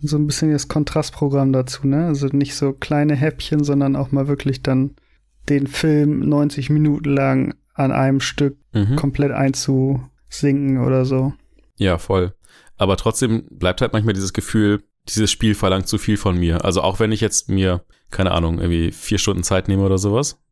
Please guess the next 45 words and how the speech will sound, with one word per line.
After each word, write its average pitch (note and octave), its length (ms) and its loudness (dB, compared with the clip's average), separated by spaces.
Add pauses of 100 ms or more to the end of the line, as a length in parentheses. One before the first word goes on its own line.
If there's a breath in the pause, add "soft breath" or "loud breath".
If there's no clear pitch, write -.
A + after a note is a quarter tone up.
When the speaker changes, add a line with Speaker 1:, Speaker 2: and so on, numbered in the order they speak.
Speaker 2:
kann G2 140 -2
es - 40 -2
ja G2+ 80 0
trotzdem G#2+ 360 0
sein, F#2 240 2
dass F2 120 -2
ich F2+ 160 0
einfach, - 480 -2 (560)
ja, F2+ 380 0
dass F2+ 200 -2
ich A2 60 4
einfach F#2+ 240 2
weiß, G2 280 2
ich - 180 -6 (160)
muss G2+ 220 0
da G#2+ 80 2
jetzt - 240 -2
Aufmerksamkeit G2+ 720 0
reinstecken, B2 600 0
ich G#2+ 120 -4
muss G2+ 220 0
da F#2 420 2 (360)
irgendwo F#2+ 400 2
vielleicht - 640 -2 (180)
Geschick - 380 -2
reinstecken, A2+ 440 0
irgendwo A2 360 0
Reflexe G2 840 0
oder F#2+ 200 2
was F#2 160 0
auch F2+ 100 -4
immer, G#2 400 0
um F#2+ 100 -2
jetzt F#2+ 160 -2
irgendwie F#2 180 0
einen F#2+ 60 -2
schwierigen G2 340 0
Kampf - 560 -4
irgendwie F#2+ 220 -2
zu G2+ 120 -2
schaffen G#2 260 -2
oder F#2+ 160 2
sowas F#2 420 0
oder, E2 280 -2 (720 soft breath)
ja, F#2+ 260 0